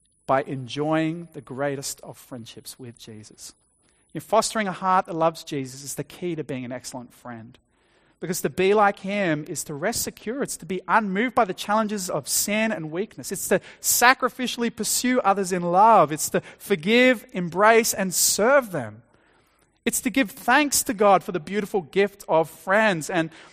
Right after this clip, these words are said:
to ask him to, to grow us to have his same heart for him. And here's the truth. If you're trusting in him, you can rest assured that you are his friend. And because you're his friend, he will finish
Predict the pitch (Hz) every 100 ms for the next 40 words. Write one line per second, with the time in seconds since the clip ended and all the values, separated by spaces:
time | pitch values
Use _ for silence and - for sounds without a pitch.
0 | _ - - 208 247 - 240 214 170 -
1 | _ - 160 147 160 247 254 208 180 -
2 | 151 214 220 220 - 214 196 - 190 190
3 | - 185 175 175 - 214 151 _ _ _
4 | _ _ _ _ _ - 139 135 196 190
5 | - 180 165 - 156 - - 208 226 226
6 | 214 214 160 127 123 - 151 123 _ _
7 | 139 196 220 - 226 - 214 170 135 143
8 | 139 151 170 - 156 180 175 147 135 -
9 | - 123 110 110 _ _ _ _ _ _
10 | _ _ _ _ _ _ - 123 - 151
11 | 156 165 160 160 - 139 117 160 160 -
12 | - 175 165 170 -